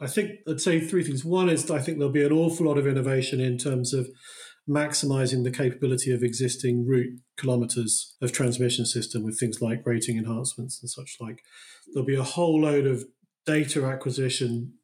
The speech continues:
on system visibility, of which measurement of inertia will be core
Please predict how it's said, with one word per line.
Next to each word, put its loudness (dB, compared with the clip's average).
on 0
system 0
visibility, 2
of -2
which -2
measurement 2
of -6
inertia 0
will -2
be -4
core 2